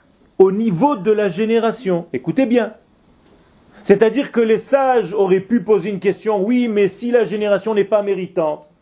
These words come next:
si tu as une génération de gens qui sont, je ne sais pas moi, anti-religieux,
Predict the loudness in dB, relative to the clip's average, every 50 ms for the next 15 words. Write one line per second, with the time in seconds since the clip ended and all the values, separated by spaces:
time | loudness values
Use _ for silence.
0 | _ _ _ _ _ -6 -4 -4 0 2 4 2 2 2 -2 -4 -2 0 2 2
1 | 2 0 0 -2 -2 -2 -2 -2 0 0 2 2 2 0 0 -2 -2 -4 -6 -10
2 | -12 -6 -2 0 0 2 2 0 0 0 -2 -2 -2 -2 -2 0 0 0 0 0
3 | 0 0 0 0 0 0 0 -2 -2 -2 -2 -2 -4 -2 0 0 0 0 -2 -4
4 | -4 0 2 2 4 2 2 0 -2